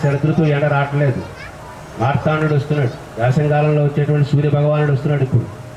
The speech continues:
ఎందుకని? ప్రకృతి లేకపోవడం వల్ల. ప్రకృతి అంటే స్వరూపం, మా చెట్లు, నీరు, గాలి, ఇవన్నీ కూడా మనమే చేతులారా తీసుకుంటున్నాం. ఆ తర్వాత రమ్మంటే ఎక్కడి నుంచి వస్తుంది? రాదు.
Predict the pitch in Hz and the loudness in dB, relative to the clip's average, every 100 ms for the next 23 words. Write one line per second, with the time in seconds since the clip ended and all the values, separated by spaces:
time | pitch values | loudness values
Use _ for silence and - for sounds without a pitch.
0 | - - - - 110 135 147 160 160 - | -18 -18 -18 -6 0 2 2 2 2 0
1 | 135 156 151 147 143 151 147 135 113 98 | -2 0 0 2 2 2 2 0 -2 -4
2 | - - - - - - - - - - | -12 -16 -16 -18 -18 -16 -16 -16 -10 -2
3 | 127 156 165 160 165 135 147 151 160 165 | 0 0 0 0 0 0 0 0 0 -2
4 | - - 123 123 143 - 147 90 - - | -8 -4 -2 0 -2 2 2 0 -6 -14
5 | - 101 139 156 131 107 - - - - | -10 -2 2 2 2 0 -6 -14 -18 -18
6 | - - - 123 151 151 117 92 - - | -16 -16 -6 -2 0 0 -2 -4 -10 -12
7 | - - - - - - - - 117 147 | -14 -16 -16 -16 -16 -14 -10 -4 0 2
8 | 165 175 175 170 147 165 180 175 165 170 | 2 2 2 2 0 2 0 0 0 2
9 | 165 135 160 - 165 151 120 - - - | 2 2 0 0 -2 -2 -6 -8 -12 -12
10 | - 123 131 156 165 156 160 165 165 147 | -6 0 2 4 2 0 0 0 0 0
11 | 165 165 - - 117 - - - 131 156 | 2 2 0 -4 -10 -12 -8 -2 0 0
12 | 135 | 0